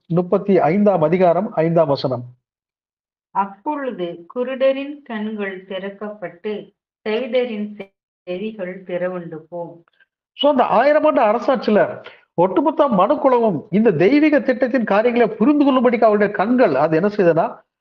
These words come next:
Speaker 1: திறக்கப்பட போகிறது. இன்றைக்கு, ஆ, சபை மூலமா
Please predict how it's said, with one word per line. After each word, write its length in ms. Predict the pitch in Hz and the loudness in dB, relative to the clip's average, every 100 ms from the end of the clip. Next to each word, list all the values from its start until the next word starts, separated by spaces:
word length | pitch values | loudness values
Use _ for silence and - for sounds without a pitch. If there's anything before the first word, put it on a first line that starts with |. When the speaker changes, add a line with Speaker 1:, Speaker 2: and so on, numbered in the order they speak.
| _ _ _ | _ _ _
Speaker 1:
திறக்கப்பட 680 | 151 190 214 226 214 190 - | 0 0 0 0 2 0 0
போகிறது. 640 | 196 180 170 143 135 123 - - _ | 0 2 2 2 2 0 -6 -20 _
இன்றைக்கு, 880 | 185 247 285 262 262 254 240 - - _ _ _ _ 151 | 0 2 2 2 2 2 0 -4 -16 _ _ _ _ 2
ஆ, 180 | 147 147 | 2 2
சபை 480 | - 214 277 285 | 2 2 2 2
மூலமா 460 | 254 247 233 202 | 2 4 4 2